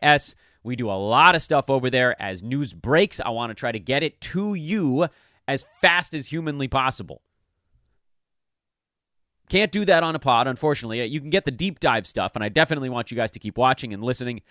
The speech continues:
It's a big part of what I'm doing here, but you can get stuff faster on social media, so definitely come hang out with me over there. Um,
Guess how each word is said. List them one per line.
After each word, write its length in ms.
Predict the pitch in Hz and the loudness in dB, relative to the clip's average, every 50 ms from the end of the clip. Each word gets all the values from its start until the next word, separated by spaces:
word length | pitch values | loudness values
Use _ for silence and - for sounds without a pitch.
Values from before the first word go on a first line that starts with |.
| - - _ _ _ _ _ _ _ _ - | -20 -20 _ _ _ _ _ _ _ _ -8
It's 120 | 135 - | -4 -4
a 60 | 127 | -4
big 320 | 101 78 - 165 160 135 - | -4 0 2 2 2 2 2
part 200 | 147 143 139 131 | 2 4 4 2
of 60 | 110 | 2
what 140 | 123 123 110 | 0 0 0
I'm 100 | 101 101 | -2 0
doing 300 | 123 151 147 131 117 113 | 0 2 2 2 -2 -4
here, 360 | 110 104 98 95 98 101 - _ _ | -4 -4 -4 -4 -6 -8 -10 _ _
but 340 | 220 233 226 180 156 - - _ _ _ _ _ _ _ _ _ _ _ _ | 6 8 8 8 6 2 -2 _ _ _ _ _ _ _ _ _ _ _ _
you 120 | 120 143 135 | -4 -4 -2
can 80 | 143 | 0
get 160 | 139 139 131 | 0 0 0
stuff 200 | - - 123 - | 2 0 0 0
faster 380 | - 127 117 110 104 - - 110 | 2 0 0 0 0 -2 -2 -2
on 100 | 101 95 | -4 -4
social 300 | - 104 98 92 - 95 | -4 -6 -6 -6 -8 -10
media, 240 | 85 80 71 71 80 | -10 -10 -10 -10 -10
so 100 | - 90 | -8 -4
definitely 360 | 95 110 104 117 110 101 95 | -2 -2 -2 -2 -6 -6 -4
come 180 | - 107 98 95 | -4 -4 -4 -4
hang 220 | 101 95 92 90 | -4 -6 -4 -6
out 100 | 85 76 | -8 -8
with 100 | 82 - | -10 -12
me 120 | 87 82 | -12 -10
over 160 | 78 80 76 95 | -10 -10 -4 0
there. 260 | 139 156 165 143 - _ _ _ _ _ _ _ _ _ | 2 2 2 2 -2 _ _ _ _ _ _ _ _ _
Um, 500 | 92 92 92 90 90 90 90 90 78 | -6 -4 -4 -4 -4 -6 -6 -10 -14